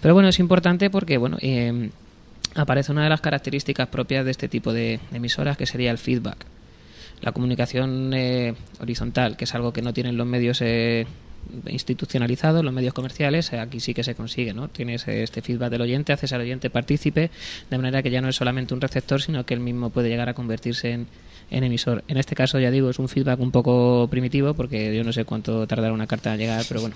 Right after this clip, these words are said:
pa' cuando, <laughs> pa' cuando quieres decir algo es probable que el, el programa haya terminado, pero bueno. Entonces esta gente deja de emitir en febrero,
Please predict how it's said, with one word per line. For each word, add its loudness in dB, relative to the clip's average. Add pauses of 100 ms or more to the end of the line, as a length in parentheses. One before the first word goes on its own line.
pa' -2
cuando, -2
<laughs> -4
pa' -2
cuando 2
quieres 4
decir 0
algo 4
es 0
probable 2
que 4
el, 4
el 2
programa 6
haya 6
terminado, 6 (500)
pero 2
bueno. 0 (260)
Entonces 4
esta 6
gente 6
deja 6
de 8
emitir 6
en 6
febrero, 8